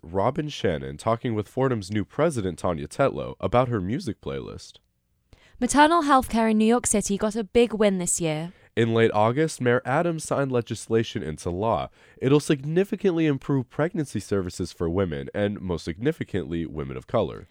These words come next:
Speaker 2: I wanted to know how this change will impact the healthcare landscape. In twenty nineteen, the New York City Department of Health released statistics that black women in the five boroughs are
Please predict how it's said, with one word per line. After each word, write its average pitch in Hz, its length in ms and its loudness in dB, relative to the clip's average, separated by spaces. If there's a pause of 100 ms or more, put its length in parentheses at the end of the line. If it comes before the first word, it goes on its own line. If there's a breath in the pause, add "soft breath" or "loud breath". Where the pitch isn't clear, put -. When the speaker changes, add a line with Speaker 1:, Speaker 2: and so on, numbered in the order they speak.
(400 soft breath)
Speaker 2:
I 285 160 8
wanted 311 300 2
to 294 140 -2
know 311 260 2
how 269 240 6
this 294 240 2
change 220 360 -2
will 226 140 0
impact 240 460 0
the 226 60 0
healthcare 226 500 0
landscape. 170 680 -4 (100)
In 277 140 6
twenty 277 340 2
nineteen, 196 580 0
the 226 60 4
New 220 140 8
York 254 200 6
City 214 280 0
Department 202 400 -2
of - 80 -6
Health 180 420 -6
released 220 320 2
statistics - 640 -2 (260 soft breath)
that - 140 -2
black 254 300 6
women 220 260 2
in 208 80 2
the 214 60 2
five 202 360 0
boroughs 175 480 -4 (120)
are - 80 2